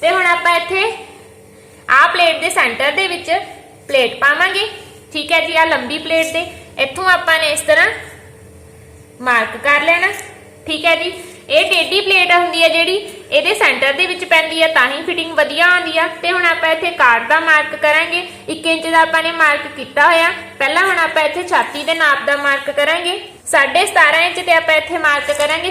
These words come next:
ਛਾਤੀ ਦੇ ਨਾਪ ਦਾ। ਹੁਣ ਆਪਾਂ ਇੱਥੇ ਕਾਟ ਪਾਵਾਂਗੇ, ਇਸ ਤਰ੍ਹਾਂ ਦੇਖ ਸਕਦੇ ਹੋ ਤੁਸੀਂ, ਠੀਕ ਹੈ ਜੀ। ਇਸ ਤਰ੍ਹਾਂ ਆਪਾਂ ਨੇ ਕਾਟ ਪਾ ਦਿੱਤੀ ਆ।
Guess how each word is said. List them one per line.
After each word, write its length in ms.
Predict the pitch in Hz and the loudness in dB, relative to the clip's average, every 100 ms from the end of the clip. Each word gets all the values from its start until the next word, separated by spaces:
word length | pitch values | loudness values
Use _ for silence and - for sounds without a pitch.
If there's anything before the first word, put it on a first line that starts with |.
| 370 | -2
ਛਾਤੀ 340 | 285 - 226 | -2 -2 -4
ਦੇ 100 | 247 | -2
ਨਾਪ 300 | 294 320 320 | 2 2 2
ਦਾ। 80 | 330 | 2
ਹੁਣ 280 | 392 - - | 0 -2 0
ਆਪਾਂ 260 | 294 - 359 | 0 4 2
ਇੱਥੇ 200 | 349 381 | 2 2
ਕਾਟ 380 | 330 247 247 285 | 4 4 2 0
ਪਾਵਾਂਗੇ, 500 | 285 339 381 359 427 - - - - - 240 | 2 2 0 -2 -6 -10 -18 -20 -20 -6 -2
ਇਸ 100 | 254 | -2
ਤਰ੍ਹਾਂ 280 | 285 302 359 415 - - - - - - - - | 2 2 2 -2 -12 -20 -20 -20 -20 -20 -20 -4
ਦੇਖ 200 | 262 269 | -2 0
ਸਕਦੇ 360 | - 269 269 294 | 2 2 2 -2
ਹੋ 40 | |
ਤੁਸੀਂ, 300 | 294 294 370 - - - - - - - - - - - - - | -4 -10 -12 -14 -20 -20 -20 -20 -20 -20 -20 -20 -20 -20 -20 -10
ਠੀਕ 200 | 320 311 | -8 0
ਹੈ 80 | 339 | 0
ਜੀ। 120 | 339 349 | 2 2
ਇਸ 180 | 320 330 | 2 2
ਤਰ੍ਹਾਂ 240 | 381 392 | 0 0
ਆਪਾਂ 240 | 359 339 | 0 -2
ਨੇ 100 | 339 339 | -2 0
ਕਾਟ 320 | 302 233 - | 0 0 0
ਪਾ 120 | 254 | 0
ਦਿੱਤੀ 340 | 262 294 330 | 0 -6 -4
ਆ। 100 | 359 | 0